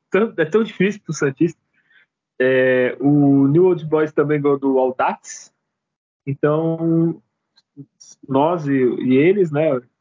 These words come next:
é, ganhamos fora de casa um a zero.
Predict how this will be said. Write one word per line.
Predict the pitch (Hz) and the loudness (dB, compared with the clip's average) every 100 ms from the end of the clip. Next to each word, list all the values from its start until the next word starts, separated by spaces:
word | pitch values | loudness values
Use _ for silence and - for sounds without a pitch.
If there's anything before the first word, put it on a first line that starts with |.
| - | -4
é, | 117 113 110 | 0 2 0
ganhamos | 107 123 127 135 127 | 0 0 2 0 -2
fora | - 127 | -2 -2
de | 123 | -2
casa | - 123 123 | -2 -4 0
um | 139 | 0
a | 165 | 0
zero. | 147 160 202 226 | 0 2 2 -2